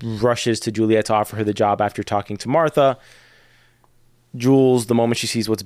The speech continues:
on the back of the badge that it says truth on it, immediately rushes to the mayor to take the job under one condition, that they can shut down the generator to repair it. Otherwise, the whole silo is gonna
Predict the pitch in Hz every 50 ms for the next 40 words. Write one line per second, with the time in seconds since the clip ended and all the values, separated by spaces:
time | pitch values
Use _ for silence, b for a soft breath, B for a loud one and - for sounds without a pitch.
0 | - - - 120 113 110 98 113 110 110 - - 107 104 107 104 120 117 117 113
1 | 107 104 110 98 107 - - 104 101 - - - - 190 185 165 - - 110 104
2 | 107 107 110 110 107 - _ - 123 117 113 113 113 107 110 101 104 101 98 101
3 | 101 - 101 - - 107 104 117 143 151 143 135 123 120 117 113 117 117 _ -
4 | - - 107 101 95 92 95 95 92 98 _ _ _ _ _ _ _ _ _ _
5 | _ _ _ _ _ _ _ _ _ - - - 120 104 92 - 107 90 - 98
6 | 92 92 95 92 - - _ _ _ _ - 180 196 208 202 175 165 160 147 160
7 | 156 160 175 165 - 127 98 85 - _ b b b b b b b b b b
8 | - 117 135 131 - 131 117 - - 160 165 160 - 160 160 160 160 143 117 135
9 | 151 165 147 120 107 107 104 110 131 147 - _ _ _ _ _ - - 127 120
10 | 120 113 - - - 151 135 117 101 - - - 120 120 120 120 117 113 104 117
11 | 113 110 127 127 - - 151 131 117 104 101 104 101 92 104 104 101 98 95